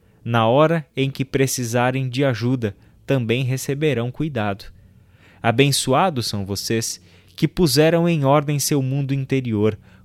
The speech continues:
com a mente e o coração no lugar certo. Assim, vocês poderão ver Deus no mundo exterior. Abençoados são vocês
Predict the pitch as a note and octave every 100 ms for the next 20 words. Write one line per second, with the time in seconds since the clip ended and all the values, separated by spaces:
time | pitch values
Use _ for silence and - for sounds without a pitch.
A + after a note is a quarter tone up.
0 | - A#2 G#2 F2+ G#2 D3 E3+ - C#3+ B2
1 | - B2 G#2+ G#2 - C#3+ D#3 D3 C3 A2+
2 | A2 A2 - F2 E2 - - - - -
3 | - - G#2 - B2 B2 - - - A#2
4 | - B2 B2+ - - D3+ C3+ A#2+ A#2+ A#2
5 | G2 G2+ C3+ E3+ D3 - A#2 A2+ A#2+ G#2
6 | - - - - - - A#2+ A2+ A2 A2
7 | G#2 G2+ - - F#2 E2+ D#2+ - - _
8 | - - - - - - - C#3+ F#3 F3+
9 | - E3+ F3+ B2 - A#2 G2+ F#2+ - E2
10 | -